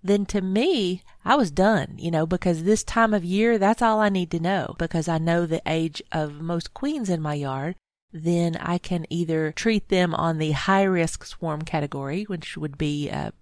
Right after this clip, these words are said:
two-year-old queen, or the lower risk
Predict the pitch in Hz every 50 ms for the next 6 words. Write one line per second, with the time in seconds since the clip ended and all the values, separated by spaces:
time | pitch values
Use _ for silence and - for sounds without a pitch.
0 | _ - - - 190 180 160 156 151 143 139 135 135 139 - - - _ - -
1 | - - 143 139 151 180 - - 180 175 175 180 175 175 - - - 156 170 170
2 | 175 170 190 214 269 311 285 220 175 160 156 156 160 156 143 135 - - - -